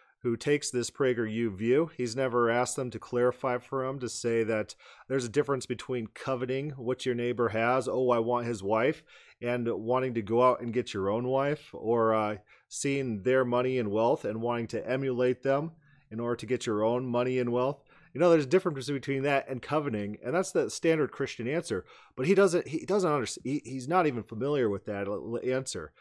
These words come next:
So j-, even assuming that, uh, his assumptions about what it means to covet is correct, he's being disingenuous on this other point. So what this little kid does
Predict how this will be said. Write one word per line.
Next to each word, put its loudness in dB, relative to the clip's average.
So 2
j-, 2
even 2
assuming 2
that, -2
uh, 2
his -4
assumptions -4
about 0
what 2
it -2
means -6
to -12
covet -2
is -6
correct, -2
he's -4
being -2
disingenuous 0
on -2
this -6
other -4
point. -12
So 8
what 2
this 0
little 4
kid 0
does 4